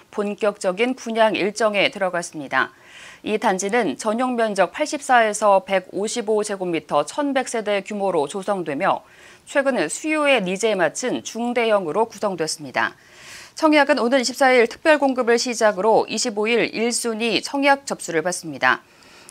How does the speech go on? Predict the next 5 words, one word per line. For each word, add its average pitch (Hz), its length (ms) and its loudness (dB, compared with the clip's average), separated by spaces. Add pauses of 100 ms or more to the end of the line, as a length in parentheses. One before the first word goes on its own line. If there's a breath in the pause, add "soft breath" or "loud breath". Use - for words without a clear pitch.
(100)
예비 202 340 2
청약자들은 233 840 0
사이버 240 480 4
모델하우스를 220 640 2
통해 135 400 0